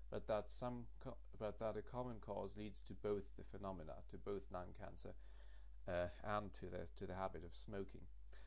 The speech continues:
My dilemma is, however, not vulnerable to an important type of objection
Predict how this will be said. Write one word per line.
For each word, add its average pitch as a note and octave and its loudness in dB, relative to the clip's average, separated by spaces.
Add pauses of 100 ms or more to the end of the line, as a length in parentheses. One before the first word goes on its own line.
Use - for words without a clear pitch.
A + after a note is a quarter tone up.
(240)
My D3 4
dilemma F2+ 4
is, F#2+ -2
however, G2+ 0
not G#2+ -2
vulnerable F#2 4
to G2+ -2
an F#2 -2
important F2+ -4
type F#2 -2
of F#2 -4
objection F2+ -2